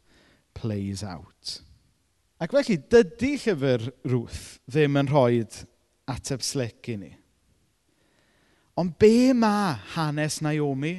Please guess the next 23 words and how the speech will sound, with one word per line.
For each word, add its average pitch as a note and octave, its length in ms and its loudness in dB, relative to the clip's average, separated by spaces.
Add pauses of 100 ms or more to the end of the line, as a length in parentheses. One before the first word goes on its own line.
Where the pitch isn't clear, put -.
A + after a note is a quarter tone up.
a B2 80 -8
hanes C#3 480 -2
Ruth C3 240 -6
yn A#2+ 80 -8
dysgu - 460 -10
ni, C#2+ 80 -16 (1160)
ydy D3+ 320 -8
sut G#3 480 -2
i G#3 80 -2
ddod F3+ 560 -2
i F3+ 80 -6
fan E3 320 -8
o E3 140 -8 (100)
obaith C#3 880 0 (500)
allan B2 540 -8 (260)
o C3+ 80 -4
alar. A2 540 -12 (640)
Sut G3+ 320 -2
ma' G#3 160 0
darganfod F3 800 -2 (220)
pwrpas C3 800 -4 (640)
pen D#3 300 0
arall C3+ 500 -10